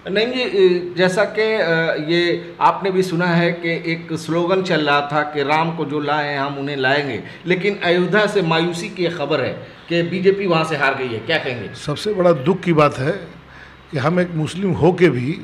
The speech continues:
Speaker 2: हम इसको निंदा करते हैं, खंडन करते हैं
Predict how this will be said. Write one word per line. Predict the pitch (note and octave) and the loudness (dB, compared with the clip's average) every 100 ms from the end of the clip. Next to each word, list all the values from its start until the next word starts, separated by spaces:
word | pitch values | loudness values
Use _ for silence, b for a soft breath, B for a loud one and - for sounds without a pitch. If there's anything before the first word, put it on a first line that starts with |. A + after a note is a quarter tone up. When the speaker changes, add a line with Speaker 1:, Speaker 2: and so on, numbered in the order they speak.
| - - - - B B B B B B - - - | -16 -20 -20 -20 B B B B B B -20 -18 0
Speaker 2:
हम | D#3+ G#3+ | 2 4
इसको | G#3+ - G#3 | 2 4 6
निंदा | G3 F#3 F#3 G#3+ | 6 6 6 6
करते | G3+ G3+ F#3 G#3 | 8 6 6 6
हैं, | G#3 G3+ F#3 | 8 8 6
खंडन | C#3+ D#3 F#3 G3+ | 4 4 4 6
करते | F3+ D3 D#3 | 4 4 4
हैं | C3+ C#3 G#3+ F#3+ | 4 4 2 -2